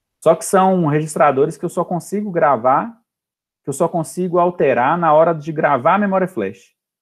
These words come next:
Por isso que a gente fala que são os fuses, né, iniciais ali do microcontrolador. É, então, esses bits iniciais,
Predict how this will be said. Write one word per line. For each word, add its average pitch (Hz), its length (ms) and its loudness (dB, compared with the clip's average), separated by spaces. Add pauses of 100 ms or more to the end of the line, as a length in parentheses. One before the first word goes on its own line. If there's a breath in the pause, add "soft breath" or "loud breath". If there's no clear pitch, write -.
Por - 80 -16
isso 127 80 -16
que - 60 -18
a 143 60 -12
gente - 80 -12
fala 135 180 0
que 135 80 -16
são 143 120 -10
os 135 100 -14
fuses, 139 440 -6
né, 165 240 -4 (400)
iniciais 117 580 0
ali 107 140 -2
do 117 200 -4
microcontrolador. 120 720 -4 (960)
É, 117 480 0 (520)
então, 123 540 -6 (600)
esses 120 260 -18
bits 117 360 -8
iniciais, 123 880 -4